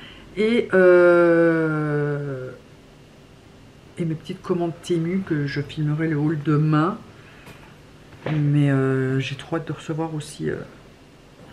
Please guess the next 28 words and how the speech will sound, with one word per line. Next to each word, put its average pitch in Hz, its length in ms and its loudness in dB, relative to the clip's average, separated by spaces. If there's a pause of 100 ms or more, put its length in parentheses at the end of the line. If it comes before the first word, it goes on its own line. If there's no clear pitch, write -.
(840)
ah, - 40 -8 (280)
je - 140 -14 (100)
viens 202 140 -8
de 190 80 -12
le 156 60 -6
foutre - 180 -16
par 156 120 -12
terre, - 160 -14
il 165 80 -8
me 147 60 -6
reclame 175 240 -14
dessus. - 280 -16 (2000)
De 208 80 4
recevoir, 214 440 4
euh, 170 600 6 (160)
tout. 233 260 -6 (160)
Je - 80 -2
reçois 233 180 0
ma 220 120 4
petite - 400 -10
table 233 300 4
aujourd'hui, 185 300 0
donc 170 140 -2
c'est 180 120 -6
très 214 140 -6
bien 226 120 -2
parce 190 160 -8
que 151 140 -2